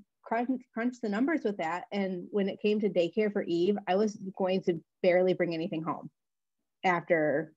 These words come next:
daycare from this job that I could take part-time. And I don't know, I had tried coaching before and, you know, done the whole, like, just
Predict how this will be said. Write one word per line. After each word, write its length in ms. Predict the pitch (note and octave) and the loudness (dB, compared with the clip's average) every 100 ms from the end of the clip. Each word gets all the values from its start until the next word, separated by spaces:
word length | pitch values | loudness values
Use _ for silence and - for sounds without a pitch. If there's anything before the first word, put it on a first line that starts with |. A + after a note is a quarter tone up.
| _ | _
daycare 460 | F3+ D3+ D3+ D2 D#3 - _ _ _ _ _ _ - | 2 2 0 -4 -6 -10 _ _ _ _ _ _ -2
from 220 | F#3+ E3+ | 0 0
this 160 | E3 - | -2 0
job 260 | E3+ D3+ | 0 2
that 80 | D#3 | 0
I 100 | - | -2
could 140 | D#3 D#3 | -4 -4
take 220 | - - | -4 -2
part-time. 440 | - - - - - - - - - - - | -6 -6 -10 -10 -12 -18 -18 -20 -20 -20 2
And 540 | G#3+ G3+ F3+ F3 F3 - - _ _ _ _ _ _ _ _ - | 6 8 6 4 0 -6 -18 _ _ _ _ _ _ _ _ 4
I 80 | |
don't 140 | A#3 C#4+ | 8 10
know, 120 | D#4+ | 8
I 120 | G#3+ | 6
had 180 | G3+ A3 | 4 2
tried 240 | G3 F#3 | 2 0
coaching 300 | G#3 A#3+ B3 | 2 2 4
before 460 | A#3+ G#3 A3+ A3+ A3+ | 2 2 2 2 2
and, 360 | G#3+ F#3+ F3 E3 | 2 -2 -2 -4
you 60 | |
know, 220 | F3 F3 | -2 -2
done 200 | F#3 F3+ | -2 -2
the 80 | F#3 | -2
whole, 300 | F#3 F3+ F#3+ | 2 4 6
like, 360 | F#3 E3 D#3 - _ - _ _ _ _ _ F3 | 4 2 -2 -10 _ -20 _ _ _ _ _ -14
just 400 | F#3 F3+ D3+ - | -4 -4 -4 -8